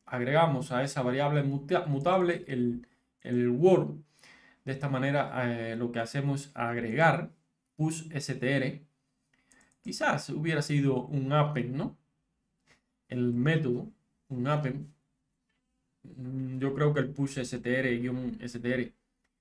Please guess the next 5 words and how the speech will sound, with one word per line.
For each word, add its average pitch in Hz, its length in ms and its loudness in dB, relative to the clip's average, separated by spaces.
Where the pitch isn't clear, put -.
eh, 120 1120 -2
es - 220 -12
redundante, 135 720 0
guión 135 260 0
bajo, 147 360 2